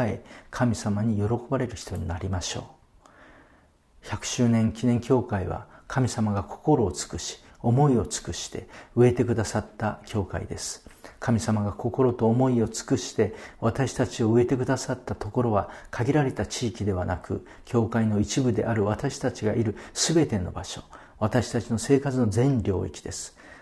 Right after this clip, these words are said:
神様は百周年記念教会を愛され、百周年記念教会の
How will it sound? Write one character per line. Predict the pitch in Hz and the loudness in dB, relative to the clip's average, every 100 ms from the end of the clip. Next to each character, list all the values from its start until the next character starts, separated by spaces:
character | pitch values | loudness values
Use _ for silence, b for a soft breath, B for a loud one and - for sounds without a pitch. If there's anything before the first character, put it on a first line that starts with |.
| B | B
神 | - 117 | 0 0
様 | - 110 110 107 | 2 0 2 0
は | 107 | 0
百 | - 113 | -4 -4
周 | - 139 | 0 2
年 | 135 123 | 4 2
記 | - | 0
念 | 131 127 | 2 2
教 | - 131 | 4 2
会 | - 113 101 - - | 4 0 0 -2 -6
を | - 120 - B B | 0 0 0 B B
愛 | 117 131 | 0 0
さ | 131 131 | 0 -2
れ、 | 101 - B B | -4 -6 B B
百 | - 117 | -6 -4
周 | - - | -2 0
年 | 120 117 | 4 4
記 | - 123 | 2 2
念 | 120 117 | 2 2
教 | 135 | 2
会 | 117 - - 113 107 - B B B | 0 -2 -4 0 0 -4 B B B
の | 127 127 - | 2 2 2